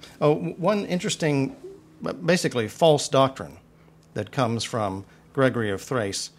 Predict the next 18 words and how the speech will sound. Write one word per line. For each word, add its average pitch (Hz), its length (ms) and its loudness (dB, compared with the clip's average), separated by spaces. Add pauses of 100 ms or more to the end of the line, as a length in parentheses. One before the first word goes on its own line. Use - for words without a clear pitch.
(340)
in 120 160 0
this 110 340 -2 (300)
theory, 113 460 0 (400)
uh, 139 120 -2
even 196 280 4
if 139 100 6
you 139 80 2
consider 131 440 0
it - 120 -2
symbolically. 110 720 -2 (1900)
Uh, 147 140 0
the 135 140 -4
demons 151 520 2
don't 131 420 0
drag 135 400 4
you 120 200 0
to 127 120 -6
hell, 127 640 2